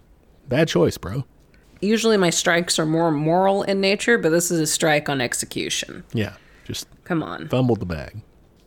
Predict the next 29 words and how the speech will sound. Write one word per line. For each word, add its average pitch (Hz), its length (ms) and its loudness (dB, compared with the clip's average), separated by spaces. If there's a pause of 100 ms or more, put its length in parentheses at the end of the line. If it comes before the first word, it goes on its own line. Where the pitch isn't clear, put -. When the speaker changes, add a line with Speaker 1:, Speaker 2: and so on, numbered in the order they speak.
(100)
Speaker 1:
All 131 80 2
right, 98 160 0 (100)
so 127 360 4 (260)
trying 190 220 4
to 165 60 4
quell, 156 260 4 (160)
trying 202 160 2
to 156 60 2
get 120 120 4
a - 40 0
handle 113 340 0
on 117 160 -2
things, 110 320 -2
trying 123 200 0
to 110 280 2 (120)
appease 131 600 0 (760)
the - 80 -4
military. 110 440 2
"Hey, 120 400 2
we 113 120 -2
got - 240 2
you 113 60 4
a 107 40 4
new 104 200 4
leader. 101 420 4 (100)
He's 87 220 -4
a 85 60 -2
little 98 220 0
bit 123 240 2